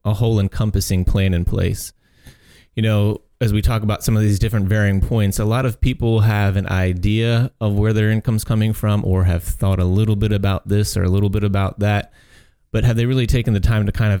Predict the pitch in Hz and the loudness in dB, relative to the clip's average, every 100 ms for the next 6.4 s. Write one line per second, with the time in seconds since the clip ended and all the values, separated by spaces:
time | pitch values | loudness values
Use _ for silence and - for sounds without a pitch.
0 | - 104 107 107 107 104 - 104 101 92 | -2 -2 -2 0 0 0 0 0 0 0
1 | 87 92 120 117 113 107 101 104 104 95 | 0 0 0 0 0 0 -2 -2 0 0
2 | 90 92 104 101 104 101 - 98 95 - | -2 -2 -2 0 0 -2 0 -2 -2 -2
3 | 101 101 98 95 95 - 98 101 98 95 | 0 2 2 2 -2 -2 0 0 0 0
4 | 101 98 - - 101 98 92 98 90 101 | -2 -4 -4 -2 0 0 0 0 -2 -2
5 | 101 - 95 95 90 98 95 95 101 95 | -2 0 0 0 0 0 0 -2 -2 -2
6 | 87 98 95 95 | -2 -2 0 0